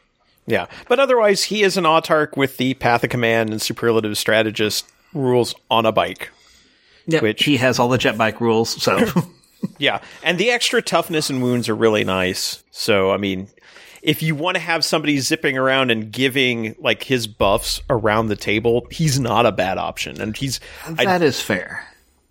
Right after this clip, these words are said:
Speaker 1: Yeah, so I, I can definitely see a case made for the Skyrunner still being a very viable choice. And him with, like, Sunstorm, like, the, the,
Speaker 2: Oh,
Speaker 1: uh,
Speaker 2: yeah, yeah.
Speaker 1: relic. <laughs> Yeah, he, and making him
Speaker 2: That's
Speaker 1: obsec
Speaker 2: true.
Speaker 1: too, so, yeah,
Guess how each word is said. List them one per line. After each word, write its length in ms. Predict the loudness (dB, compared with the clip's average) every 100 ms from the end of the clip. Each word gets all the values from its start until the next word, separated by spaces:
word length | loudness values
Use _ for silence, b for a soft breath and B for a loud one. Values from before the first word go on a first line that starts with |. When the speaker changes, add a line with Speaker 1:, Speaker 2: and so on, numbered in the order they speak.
| _ _ _ -2
Speaker 1:
Yeah, 180 | -2
so 400 | 0 0 2 2
I, 260 | 0 0 0
I 60 | 0
can 160 | 0
definitely 460 | 0 -2 0 -2 0
see 220 | -2 0
a 40 | 0
case 300 | 2 -2 -2
made 220 | -4 -4
for 100 | -6 -8
the 80 |
Skyrunner 560 | -4 0 0 0 -2 -4
still 240 | -6 -6
being 200 | -6 -6
a 60 | -6
very 560 | -8 -2 2 2 2 -2
viable 380 | -4 -4 -4
choice. 320 | -6 -4 -4 -4
And 80 |
him 300 | -2 -2 -2 -4 B B -4
with, 140 | 0
like, 160 | 0 0
Sunstorm, 680 | 0 0 -2 0 0 2 0
like, 160 | -2
the, 320 | 0 0 0 -6
the, 460 | -10 -8 -8 -10 -12 _ _ _ _
Speaker 2:
Oh, 380 | 0 2 2 2
Speaker 1:
uh, 20 |
Speaker 2:
yeah, 220 | 2 4
yeah. 300 | 2 0 -2 -6
Speaker 1:
relic. 400 | -4 0 0 -2
<laughs> 40 | -8
Yeah, 220 | -4 -2
he, 280 | 0 -2 -2 B B -6
and 200 | -6 -4
making 300 | -2 0 0
him 80 | 0
Speaker 2:
That's 320 | 0 0 -2 0
Speaker 1:
obsec 100 | 0
Speaker 2:
true. 80 | -2
Speaker 1:
too, 280 | -2 -2
so, 320 | -2 0 0 0 -8 _ _ _
yeah, 300 | -6 -4 -4